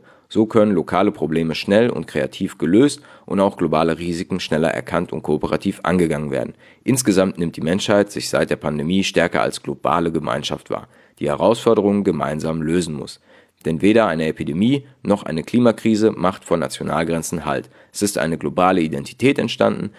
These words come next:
getragen von einem fundamentalen Wertewandel. Solidarisierung und Wir-Kultur, nicht nur im nächsten, sondern auch auf internationaler und globaler Ebene. Die Corona-Krise hat zu konkreten Learnings im supranationalen Umgang mit Big Data, Predictive Analytics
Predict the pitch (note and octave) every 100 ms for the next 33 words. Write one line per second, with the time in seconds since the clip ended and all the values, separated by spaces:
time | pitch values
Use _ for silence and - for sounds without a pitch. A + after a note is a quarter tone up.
0 | _ - - - F2+ F#2+ - D#2 C2+ C#2+
1 | - A#2 G#2+ F#2 F#2+ E2+ F#2+ D#2+ D#2+ D#2+
2 | D2 C2 - _ _ - G#2+ A2+ G2 F2+
3 | F2 D#2+ G2 G2+ G2+ F2+ F#2+ F2+ F2+ -
4 | F#2+ - G2 F2+ - - A2 - A2+ D2
5 | D#2+ D2+ F2+ B2 - B2 B2 - - F#2+
6 | F#2+ - E2 - - E2 F#2 G2 E2+ -
7 | D#2+ C2+ D2+ D2+ - F2 - F2+ E2 D2
8 | C#2 - - - - _ - - E3+ B2+
9 | C3+ - B2 A#2 - F#2+ - F#2+ E2 G2
10 | F#2 E2 E2+ G2 G2 - F2+ F2 G2 G#2
11 | F#2+ F2+ F2+ D#2+ D#2+ - D#2+ D#2+ E2 D#2+
12 | D#2 E2 - F2 A2 B2 A#2 - C2 E2
13 | E2 - D2+ E2+ A2 B2+ B2